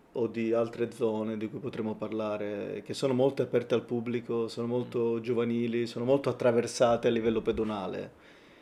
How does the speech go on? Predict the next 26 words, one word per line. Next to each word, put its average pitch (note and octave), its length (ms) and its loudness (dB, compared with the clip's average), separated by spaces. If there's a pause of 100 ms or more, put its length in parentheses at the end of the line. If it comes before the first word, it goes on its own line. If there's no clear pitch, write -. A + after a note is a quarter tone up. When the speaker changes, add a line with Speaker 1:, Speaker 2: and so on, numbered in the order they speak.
(220)
Speaker 1:
Milano G3 400 6
non C3 120 4
ti C#3 120 2
dà F3+ 160 8
una F3+ 180 2
sensazione B2 600 0
di A#2 140 -2
blindatezza A#2 1300 2
nel A#2 220 0
centro B2 840 -2 (580)
o B2+ 140 -2
di C3 320 0
impenetrabilità, A#2+ 1160 2
di A#2 120 4
roccaforte? C3 1120 2 (1300)
Però F#3+ 180 10
anche F3 180 6
nel C3+ 140 4
passare C3+ 380 4
le A#2+ 120 2
strade A2+ 420 2
di A#2 260 -2
cemento B2+ 600 0
o A#2+ 80 4
di A#2+ 100 2
acciaio B2 840 2